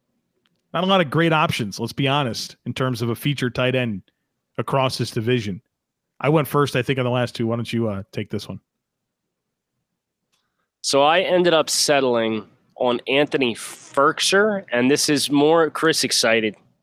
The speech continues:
Speaker 2: excited on the
Speaker 1: <laughs>
Speaker 2: pod. You love to see it. Um, this is more of a projection than anything else. And I would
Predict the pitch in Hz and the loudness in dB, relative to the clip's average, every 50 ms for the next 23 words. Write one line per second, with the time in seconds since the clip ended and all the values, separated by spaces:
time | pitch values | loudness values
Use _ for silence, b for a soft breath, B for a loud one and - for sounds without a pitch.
0 | _ _ _ _ _ - 143 110 - - - 123 120 120 120 120 120 117 120 113 | _ _ _ _ _ -8 -6 -4 -2 0 0 2 2 2 2 2 0 0 -2 -2
1 | - 117 113 110 110 107 113 110 117 107 - - - - 117 113 104 B B B | -2 0 0 0 -2 -2 -2 -2 -2 -4 -4 -6 -4 -4 -4 -4 -4 B B B
2 | B B B B B B - 120 123 117 117 113 110 - - _ _ _ _ _ | B B B B B B -4 -2 0 2 2 0 0 -2 -6 _ _ _ _ _
3 | _ _ _ _ _ _ _ _ - 151 156 139 - 160 147 156 170 175 180 165 | _ _ _ _ _ _ _ _ -2 0 2 2 2 0 2 2 4 4 4 4
4 | 170 135 - 143 131 110 123 135 123 113 - - - - - _ _ _ _ _ | 2 0 0 -2 -2 0 2 2 2 2 0 -4 -10 -12 -14 _ _ _ _ _
5 | _ _ _ _ _ _ _ _ _ _ _ _ - 123 131 131 135 135 135 127 | _ _ _ _ _ _ _ _ _ _ _ _ 0 2 2 4 4 4 2 2
6 | 120 131 127 120 107 87 73 71 - - - - - _ _ _ _ - 135 127 | 2 0 0 0 0 -2 -4 -6 -8 -10 -10 -10 -14 _ _ _ _ -4 0 0
7 | 131 131 127 135 147 156 156 156 147 117 | 0 2 2 2 2 2 2 2 0 -2